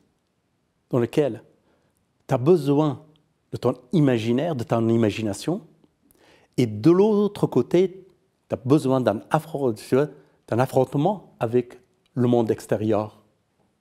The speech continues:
avec le réel, avec la réalité qui est en face de toi. Mais, évidemment, la réalité est toujours en dehors de nous.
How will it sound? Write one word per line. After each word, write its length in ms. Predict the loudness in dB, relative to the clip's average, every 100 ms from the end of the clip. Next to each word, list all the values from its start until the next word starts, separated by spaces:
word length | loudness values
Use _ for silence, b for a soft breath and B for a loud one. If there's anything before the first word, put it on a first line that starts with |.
| _ _
avec 280 | -4 -2 2
le 120 | 2
réel, 320 | 2 2 0
avec 260 | -2 -4 -4
la 140 | -2
réalité 640 | -2 0 -2 -2 -6 -8 -10 _ _ _ _
qui 100 | -12
est 80 |
en 60 | -12
face 280 | -10 -12 -10
de 60 |
toi. 320 | -14 -14 -20 -20 _ _ _ _ _ _ _ _ _ _ _ _ _ _ b b b b b b b b _
Mais, 560 | 0 4 4 4 2 -4 -20 _ _ _ _ _ _ _
évidemment, 640 | -2 2 4 4 2 -4 -20 _ -4
la 260 | 2 4
réalité 520 | 4 2 0 2 2
est 120 | 0 -2
toujours 320 | 0 2 2
en 100 | 4
dehors 220 | 4 4
de 100 | 0
nous. 200 | 0 -2